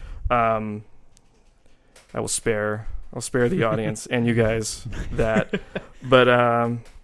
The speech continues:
Speaker 1: you know, there are, like, some nice, I have, like, some nice little moments that, uh, that I love, like when Miss Olsen, the secretary that used to sleep with Fred McMurray,
Speaker 2: Right.
Speaker 1: gets fired.
Speaker 2: Yeah.
Speaker 1: Uh,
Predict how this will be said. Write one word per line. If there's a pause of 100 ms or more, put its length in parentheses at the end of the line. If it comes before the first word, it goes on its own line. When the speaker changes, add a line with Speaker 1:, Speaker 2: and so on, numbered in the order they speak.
(460)
Speaker 1:
you
know,
there
are,
like,
some
nice, (640)
I
have,
like,
some
nice
little
moments (100)
that,
uh, (1080)
that
I
love,
like (100)
when
Miss
Olsen, (180)
the
secretary
that
used
to
sleep
with
Fred
McMurray,
Speaker 2:
Right.
Speaker 1:
gets
fired. (400)
Speaker 2:
Yeah.
Speaker 1:
Uh,